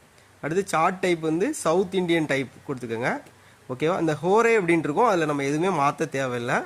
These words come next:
நிறைய பேர் டவுட் கேட்டிருந்தீங்க, இந்த ஹோரேங்கிறதுல நம்ம எதுவும் டெ-, சேஞ்ச் பண்ண தேவையில்ல. அடுத்து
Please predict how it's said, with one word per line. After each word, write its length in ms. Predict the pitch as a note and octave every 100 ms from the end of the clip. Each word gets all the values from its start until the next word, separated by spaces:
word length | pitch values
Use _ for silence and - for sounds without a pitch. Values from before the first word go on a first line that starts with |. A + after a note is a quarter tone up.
| G#3
நிறைய 220 | C#3 D#3+ E3+
பேர் 140 | F3 D3+
டவுட் 260 | D3+ F3 D#3+
கேட்டிருந்தீங்க, 440 | C#3 C3 B2+ E3+ F#3+
இந்த 80 | D#3+
ஹோரேங்கிறதுல 600 | D#3+ F3 F3+ D#3 D3+ F3
நம்ம 140 | D3+ C3
எதுவும் 180 | C#3
டெ-, 120 | B2 A2+
சேஞ்ச் 200 | C#3 C3
பண்ண 120 | B2 A2+ G#2+
தேவையில்ல. 280 | G#2+ G#2 G#3 - - _ - - - D3
அடுத்து 200 | E3+